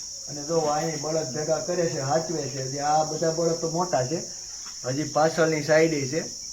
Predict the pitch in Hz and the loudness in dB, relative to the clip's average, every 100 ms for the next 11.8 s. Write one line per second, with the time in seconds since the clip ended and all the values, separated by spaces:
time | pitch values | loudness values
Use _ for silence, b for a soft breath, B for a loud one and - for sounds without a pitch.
0 | - 143 147 143 156 160 147 139 135 143 | -10 -6 -2 0 4 6 6 2 -2 0
1 | 151 139 147 156 151 147 135 123 - - | 0 4 4 4 4 2 2 -4 -10 -12
2 | - - - - - - - 220 190 180 | -12 -12 -12 -12 -12 -10 0 2 8 8
3 | 202 180 180 151 131 135 117 - - - | 8 8 4 4 0 0 0 -2 -10 -12
4 | - - - 170 175 156 190 208 196 190 | -12 -6 2 4 6 4 6 6 8 4
5 | 214 202 208 208 208 208 220 226 190 180 | 2 4 4 4 4 6 8 8 8 6
6 | 165 180 170 156 B B B - 180 180 | 4 4 6 6 B B B -4 0 2
7 | 175 185 180 180 185 180 180 185 180 185 | 4 6 6 6 4 4 0 0 2 0
8 | 190 175 190 160 190 151 127 B B B | 0 2 2 4 2 0 -2 B B B
9 | 139 147 160 226 190 208 214 208 202 190 | -4 -2 2 2 8 8 8 4 4 2
10 | 190 208 202 196 196 196 196 185 185 190 | 2 2 2 2 0 0 0 4 6 6
11 | 185 185 170 185 180 151 - 160 | 6 2 4 6 6 4 4 4